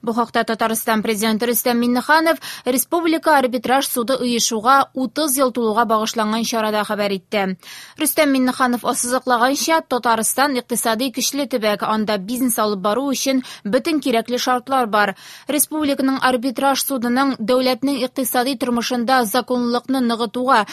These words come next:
эшкуарлык эшчәнлеге субъектларының хокукый аңын формалаштыруга, сәламәт конкурент мохит булдыруга,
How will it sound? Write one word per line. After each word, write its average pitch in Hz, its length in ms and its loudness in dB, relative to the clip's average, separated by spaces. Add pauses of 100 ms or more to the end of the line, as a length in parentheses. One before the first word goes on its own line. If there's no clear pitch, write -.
(200)
эшкуарлык 233 540 2
эшчәнлеге 220 580 -2
субъектларының 233 880 0
хокукый 254 540 -2 (240)
аңын 247 320 2 (100)
формалаштыруга, 233 800 0 (180)
сәламәт 240 560 0
конкурент 240 500 0
мохит 240 380 -2
булдыруга, 294 540 2